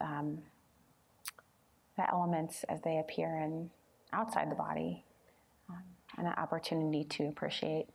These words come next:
um, them. So we're moving the awareness again, and first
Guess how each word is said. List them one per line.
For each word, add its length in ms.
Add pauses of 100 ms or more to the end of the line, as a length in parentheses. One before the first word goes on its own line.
(840)
um, 180 (140)
them. 260 (3750)
So 80
we're 80
moving 440
the 120
awareness 460
again, 420
and 160
first 480